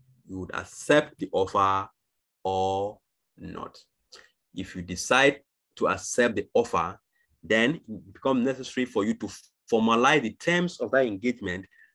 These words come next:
and have it documented and signed off in a letter of engagement. So we'll speak to two things right now.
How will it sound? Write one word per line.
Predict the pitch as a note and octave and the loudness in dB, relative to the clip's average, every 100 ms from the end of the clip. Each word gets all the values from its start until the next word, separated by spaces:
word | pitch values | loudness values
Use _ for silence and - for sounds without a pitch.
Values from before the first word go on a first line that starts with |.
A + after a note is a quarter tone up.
| _ | _
and | F2+ F2+ | -12 2
have | C3 A#2+ | 2 2
it | G#2 | 0
documented | G2+ - _ _ G#2+ A2+ B2 B2 G#2+ F2 - - | -2 -4 _ _ -2 2 2 4 0 0 -6 -14
and | G2 | -14
signed | - - B2 A2 | -8 -2 0 0
off | E2+ E2+ _ _ _ | -2 -4 _ _ _
in | F#2+ F2+ | -10 -8
a | |
letter | F2+ F#2+ G2+ - G2+ G2 F#2+ F#2+ - _ _ _ _ | -4 0 0 0 -2 0 -2 -6 -20 _ _ _ _
of | - E2+ F2+ - D#2 | -10 -8 -10 -14 -18
engagement. | E2 D#2+ D#2 F2+ - - - - - _ _ - - - _ | -16 -16 -14 -16 -16 -20 -20 -20 -20 _ _ -20 -20 -20 _
So | - B2 - | 0 0 0
we'll | C3+ | -4
speak | - G#3 G#3 | -2 -4 -2
to | B2 | -4
two | C#3 | -4
things | C3+ A2+ | 0 2
right | G#2+ G#2+ | 2 2
now. | G2+ E2+ | 2 -2